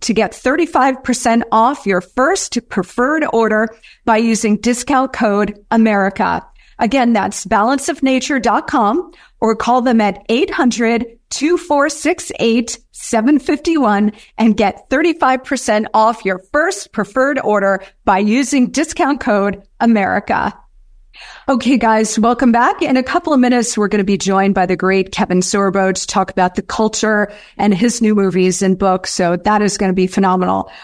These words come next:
Uh, first, though, I just, I wanna tie up what we've been talking about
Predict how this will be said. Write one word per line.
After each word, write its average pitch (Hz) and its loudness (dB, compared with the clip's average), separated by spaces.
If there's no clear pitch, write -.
Uh, 254 0
first, 294 -4
though, 190 0
I 226 0
just, 294 -2
I 233 2
wanna 262 0
tie 320 -2
up 240 0
what 214 0
we've 233 0
been 220 2
talking 196 -2
about 185 0